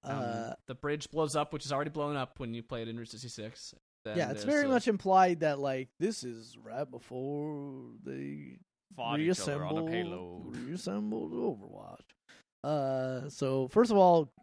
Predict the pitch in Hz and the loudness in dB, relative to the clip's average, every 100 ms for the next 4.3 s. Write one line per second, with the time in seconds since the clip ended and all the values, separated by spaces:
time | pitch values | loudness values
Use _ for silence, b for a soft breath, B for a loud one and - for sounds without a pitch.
0 | - - 147 185 175 156 147 135 131 123 | -14 -4 -2 0 0 -2 -2 -6 -8 -8
1 | 135 120 123 120 113 113 110 113 - - | -8 -8 -8 -8 -6 -6 -8 -8 -8 -12
2 | - _ _ _ _ _ 139 123 131 139 | -20 _ _ _ _ _ -10 -6 -6 -6
3 | 131 135 131 123 127 - 131 123 107 - | -4 -2 -2 -2 -6 -10 -8 -6 -8 -12
4 | 104 131 123 | -14 -14 -16